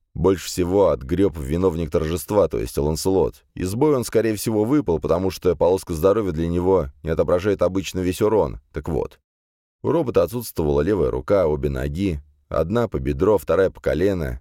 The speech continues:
Бронепанцирь развалился, обнажая доступ к внутренностям, и, похоже, он пребывал в состоянии глубокого нокаута.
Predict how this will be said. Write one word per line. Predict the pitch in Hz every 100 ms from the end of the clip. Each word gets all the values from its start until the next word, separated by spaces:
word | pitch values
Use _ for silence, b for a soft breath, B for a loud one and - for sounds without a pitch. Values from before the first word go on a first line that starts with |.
| _
Бронепанцирь | - 104 117 - 139 131 110
развалился, | 92 101 92 92 107 123 104 95
обнажая | 92 98 104
доступ | 92 101 - 80
к | -
внутренностям, | 82 92 80 78 71 - 69 71
и, |
похоже, | 67 67 - 110 73
он | 67
пребывал | 67 71 73 92 90
в |
состоянии | - 78 - 82 92 90 85
глубокого | 82 92 104 95 98
нокаута. | 104 113 151 117 69 - 52